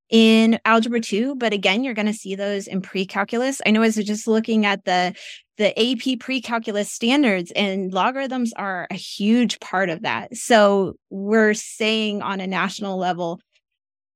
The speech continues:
through that organization that there's a recognition that many schools are teaching logarithms in pre-calculus.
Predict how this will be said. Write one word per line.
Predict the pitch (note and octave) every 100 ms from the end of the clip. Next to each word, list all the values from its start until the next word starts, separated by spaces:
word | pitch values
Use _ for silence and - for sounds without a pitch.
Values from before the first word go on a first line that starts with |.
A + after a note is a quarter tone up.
| _ A3+
through | A#3+
that | A3 G3+
organization | G3+ G3+ F#3 F#3 F3+ F#3 F#3 F#3+
that | F3
there's | F#3+ F#3+
a | F#3
recognition | F#3 F3+ F3 E3+ F3 - E3+
that | D#3 -
many | G3+ G#3 G3 F#3+ F#3 F3 -
schools | - - G3 D#3+ E3+
are |
teaching | E3+ F3+ E3+ F3
logarithms | F3 F3 E3+ F3 F3 F3+ D#3
in | F3
pre-calculus. | - B3+ A3+ F#3 F3+ F3 E3+ -